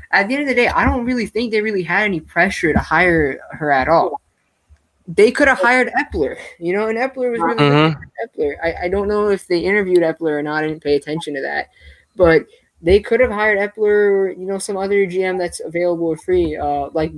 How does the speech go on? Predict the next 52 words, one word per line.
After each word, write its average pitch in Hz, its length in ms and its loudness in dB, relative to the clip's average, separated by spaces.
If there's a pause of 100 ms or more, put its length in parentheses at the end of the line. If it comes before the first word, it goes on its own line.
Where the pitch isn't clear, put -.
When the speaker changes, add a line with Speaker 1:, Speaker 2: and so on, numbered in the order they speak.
Speaker 1:
Billy 170 280 4
Owens 165 680 0
or, 147 280 -2 (520)
uh, 139 220 0 (140)
Logan 160 260 4
White 180 220 4
or 156 120 2
one 165 120 2
of 156 60 2
those 151 180 -2
guys. 147 280 -2
I 160 60 -4
don't 180 100 -2
know. 156 160 -4
I 147 100 -4
don't 165 260 -2
know 160 140 0
who 160 180 0
the 147 80 -2
Marlins 143 480 -10
were 135 80 -20
trying 143 180 -14
to 139 60 -10
hire. 151 340 0 (460)
But 196 260 4
they 196 280 8
hired 220 600 2 (220)
Kim 202 160 0
and, 185 240 -4
you 170 200 -4
know, 170 80 0
they 180 80 0
hired 185 280 -2
Kim 175 120 -8
and 175 80 -4
G. 190 120 -2
They 175 80 4
decided 170 500 0
to 170 140 -4 (320)
make 165 260 2
that 175 220 0
choice. 165 600 0 (360)
Jeter 185 320 6
made 185 180 0
that 175 180 2
choice. 165 300 0
He 165 120 0
decided 170 240 -4
to 160 80 -4
break 147 260 -2
that 165 180 -4
barrier, 170 500 2